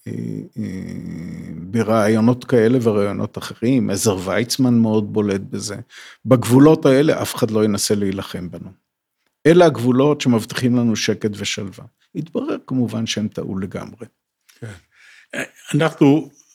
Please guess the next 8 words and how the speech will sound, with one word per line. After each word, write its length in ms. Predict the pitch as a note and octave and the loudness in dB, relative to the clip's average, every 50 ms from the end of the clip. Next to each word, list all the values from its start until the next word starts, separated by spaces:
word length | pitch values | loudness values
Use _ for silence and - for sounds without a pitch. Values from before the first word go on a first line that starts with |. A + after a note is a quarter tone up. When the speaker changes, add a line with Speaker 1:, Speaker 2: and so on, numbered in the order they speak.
| A#2+ A2+ G#2+ - - | -10 -10 -8 -4 -2
Speaker 2:
אה, 380 | B2 A#2 G#2+ A2 B2 - G#2+ - - _ _ _ - - - - _ - | -2 -2 -2 -4 -6 -8 -10 -12 -14 _ _ _ -16 -16 -16 -14 _ -4
אמורים 400 | A2 B2 A2+ G2 A2+ B2+ C#3 C#3 | -2 -2 -2 0 0 2 2 2
לדבר 380 | C3 B2 G#2+ G#2+ F#2+ B2 A#2+ G#2+ | 2 2 2 2 2 2 2 2
על 100 | G#2+ A2 | 0 -2
המחלוקות. 680 | A2 G#2 - - - A2 - - - - - _ _ - - _ _ _ _ _ _ _ _ _ _ _ _ _ _ _ _ _ _ _ _ _ _ _ _ _ C3 | -2 -4 -6 -6 -8 -10 -10 -10 -16 -20 -20 _ _ -20 -20 _ _ _ _ _ _ _ _ _ _ _ _ _ _ _ _ _ _ _ _ _ _ _ _ _ -4
מתי 340 | C#3+ - - - A3+ D4 C#4+ - - | -4 -2 2 2 2 2 2 -2 -4
מתחילה 460 | G3 - - - - C#3+ B2 A2+ G2+ | -6 -6 -6 -4 -4 -2 -2 -2 -4
המחלוקת? 640 | G2+ G2+ G2 - - - - - _ _ - - _ | -6 -8 -12 -14 -16 -18 -20 -20 _ _ -20 -20 _